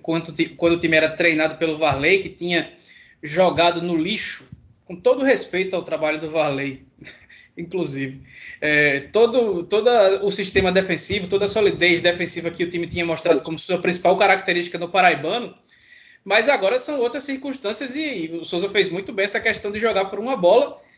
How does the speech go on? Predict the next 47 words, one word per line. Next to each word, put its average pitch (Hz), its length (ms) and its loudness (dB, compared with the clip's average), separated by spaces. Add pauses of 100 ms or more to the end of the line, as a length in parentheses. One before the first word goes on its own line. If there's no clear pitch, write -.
(160)
E 285 120 0
vai 196 220 4
poder 196 240 2
fazer 220 240 0
isso 196 180 -2
diante 220 240 0
do 220 60 -14
seu 233 160 0
torcedor, 247 400 0
que 339 420 -2 (380)
creio 247 500 4
eu 196 220 4
que 254 140 -10
vai 226 200 0
entender 220 460 -4
esse 196 160 -4
momento 185 380 -6
e 240 40 -14
não 254 80 -8
vai 214 180 -2
cobrar 180 300 -2
que 214 80 -12
o 196 40 -12
time 196 180 -12
vá 175 180 2
pra 185 160 2
cima 170 340 -6
tentando 175 560 -6 (320)
ganhar 160 380 -2
de 160 140 -8
uma 165 140 -8
das 160 180 -4
melhores 156 340 -6
equipes 156 400 -6
aí, 147 260 0
talvez 151 340 -2
se 156 100 -8
não 147 160 -4
a 147 40 -4
melhor 147 240 0
equipe - 260 -8
da - 100 -2
Série 165 240 0
D 147 100 -4
do 151 100 -6
Campeonato 156 360 -8
Brasileiro. 170 500 -2